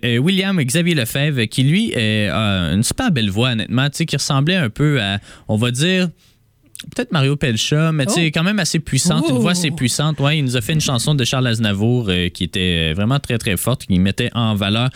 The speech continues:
Speaker 1: sa, euh, sa magnifique voix. Donc, euh, lui a gagné le prix du public. Euh, donc, euh, voilà, félicitations à lui. Euh, il y avait, euh, Florence, euh, euh, là, je sais pas comment le prononcer exactement, là, mais Florence S.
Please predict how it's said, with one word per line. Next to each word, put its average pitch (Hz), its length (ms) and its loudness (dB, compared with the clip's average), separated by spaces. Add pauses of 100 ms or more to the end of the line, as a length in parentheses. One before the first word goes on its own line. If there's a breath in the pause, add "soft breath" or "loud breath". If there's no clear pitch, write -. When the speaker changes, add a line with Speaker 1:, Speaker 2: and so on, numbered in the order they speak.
(220 loud breath)
Speaker 1:
sa, 135 400 -2
euh, 95 500 0
sa 110 160 -4
magnifique 117 340 0
voix. 107 280 2
Donc, 110 240 0
euh, 104 80 0
lui 123 200 2
a 117 60 0
gagné 107 300 0
le 127 100 0
prix 175 140 0
du 147 80 -2
public. 104 340 0 (320 loud breath)
Euh, 87 380 0
donc, 85 320 -2
euh, 78 360 2
voilà, 78 300 0
félicitations - 500 -2
à 82 60 2
lui. 101 180 0 (320 loud breath)
Euh, 95 420 0 (180)
il 107 80 2
y 113 80 0
avait, 127 260 -2
euh, 131 120 0
Florence, 175 720 0
euh, 101 760 0 (260)
euh, - 40 -8 (680)
là, 92 100 0
je - 160 -2
sais 98 140 -4
pas 104 100 -2
comment 101 160 0
le 98 80 0
prononcer 95 360 0
exactement, 104 340 0
là, 120 100 2
mais 98 140 0
Florence 131 580 0 (600)
S. - 480 -4